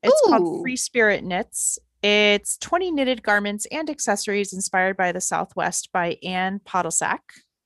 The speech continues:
Speaker 2: Awesome.
Speaker 1: And if you click on the specific pattern I wanted to share today, and these are, if you like Southwest colors and Southwest
Speaker 2: Mm-hmm.
Speaker 1: geometric patterns and stuff, that I,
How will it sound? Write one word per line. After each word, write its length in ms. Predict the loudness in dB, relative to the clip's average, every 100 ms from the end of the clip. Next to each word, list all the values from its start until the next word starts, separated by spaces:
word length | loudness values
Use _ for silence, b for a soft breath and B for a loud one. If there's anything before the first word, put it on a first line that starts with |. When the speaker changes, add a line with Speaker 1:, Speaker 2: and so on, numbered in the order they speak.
| _ -10
Speaker 2:
Awesome. 520 | -10 -10 -12 -12 -16 _ _ _ _ _
Speaker 1:
And 500 | 2 2 4 2 0
if 160 | -4 -6
you 100 | -8
click 340 | -2 -2 0 0
on 160 | 0
the 80 | 0
specific 640 | -4 -8 -6 -2 0 -2 -2
pattern 360 | 0 2 2
I 100 | 0
wanted 280 | -2 -6 -6
to 60 | -8
share 300 | -6 -2 -4
today, 300 | -4 -4 -2
and 220 | -2 -4 -12 -4
these 220 | -4 0
are, 340 | 0 0 -4 -12 _ -10
if 160 | -2
you 120 | 0
like 320 | 0 0 0 0
Southwest 600 | 0 0 -2 -6 -6 -6
colors 500 | -4 0 0 -2 -4
and 140 | -6
Southwest 500 | -6 -6 -4 -4 -4
Speaker 2:
Mm-hmm. 80 | -8
Speaker 1:
geometric 460 | -10 -8 -8 -10
patterns 360 | -4 -4 -4 -6
and 80 | -8
stuff, 300 | -4 -4 -4
that 220 | -4 -4 -4
I, 160 | -6